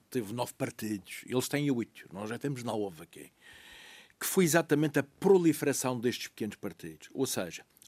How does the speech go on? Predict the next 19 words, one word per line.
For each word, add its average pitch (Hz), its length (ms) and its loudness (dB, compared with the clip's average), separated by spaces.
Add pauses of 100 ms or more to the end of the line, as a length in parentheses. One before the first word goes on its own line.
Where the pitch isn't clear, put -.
o 180 100 4
que - 100 4
é 254 40 6
que - 60 -2
se - 60 -4
passou 139 220 2
nos 113 200 -2
Açores? 87 400 -8 (760)
Estes - 220 4
partidos 254 320 4
mais 147 240 6
à 131 80 6
direita, 107 380 0
tipo 117 400 -2
o 113 40 -2
Chega, 120 480 4
a 117 40 -2
Iniciativa 107 320 -4
Liberal, 87 360 -4